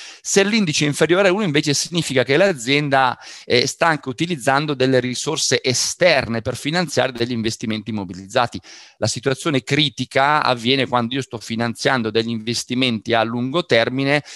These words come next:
non col patrimonio, non con la finanza bancaria a lungo termine, ma magari con il circolante. Vi sarà capitato di, in azienda di vedere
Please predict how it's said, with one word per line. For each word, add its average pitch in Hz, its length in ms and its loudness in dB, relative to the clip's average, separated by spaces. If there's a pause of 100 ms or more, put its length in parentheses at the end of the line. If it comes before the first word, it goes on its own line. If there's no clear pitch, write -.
(160)
non 143 240 2
col 127 180 -4
patrimonio, 123 760 0
non 139 220 -2
con 117 140 -4
la 113 60 0
finanza 120 420 -2
bancaria 120 460 0
a - 20 -2
lungo 135 300 -4
termine, 131 460 0
ma 117 120 2
magari 127 400 2
con 120 180 -4
il 131 60 -4
circolante. 110 800 -2 (240)
Vi - 80 -12
sarà 123 260 2
capitato 123 540 0
di, 110 540 -4
in 117 80 -2
azienda 120 320 -2
di 110 100 -4
vedere 117 460 2